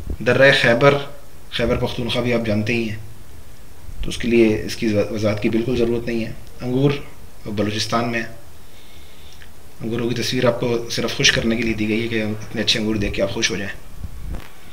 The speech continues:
मोहम्मद बिन कासिम ने सिंध को फतह किया, कब किया था, ये जवाब आप खुद तलाश कीजिए।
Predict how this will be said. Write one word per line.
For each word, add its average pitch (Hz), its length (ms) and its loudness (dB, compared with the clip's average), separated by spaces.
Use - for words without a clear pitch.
मोहम्मद 151 240 10
बिन 160 160 8
कासिम 143 280 10
ने 143 160 10
सिंध 123 200 4
को 127 80 6
फतह - 220 4
किया, - 280 -4
कब 147 180 10
किया 151 200 10
था, 151 360 6
ये 131 180 6
जवाब 117 280 12
आप 113 100 10
खुद - 220 2
तलाश 82 220 4
कीजिए। - 280 -8